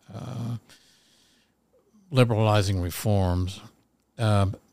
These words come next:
but, um, of late, uh, again, I don't follow it closely, but I don't, I'm not aware that there are any signs that, um, there's, uh,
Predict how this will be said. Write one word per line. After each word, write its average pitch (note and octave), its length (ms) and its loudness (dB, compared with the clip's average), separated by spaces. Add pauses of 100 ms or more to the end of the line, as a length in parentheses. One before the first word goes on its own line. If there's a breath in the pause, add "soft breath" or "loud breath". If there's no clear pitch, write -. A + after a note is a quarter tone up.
(600)
but, - 460 0
um, G#2+ 640 4 (180)
of G#2+ 260 -4
late, A2+ 280 4 (320)
uh, G2+ 360 -6 (180)
again, G#2+ 260 -2
I G2 80 -2
don't F#2 140 -4
follow G2 220 -4
it - 80 -12
closely, G#2+ 340 -2
but F#2+ 160 -6
I G2 100 -2
don't, G2+ 300 -4 (120)
I'm G#2 80 -16
not G2+ 160 -2
aware G2 380 4
that F2+ 160 -4
there F#2+ 200 0
are F#2 60 -2
any F#2 140 -4
signs F#2 500 -4
that, - 280 -10
um, F#2 420 -6 (240)
there's, G2 500 -8
uh, G2 180 -2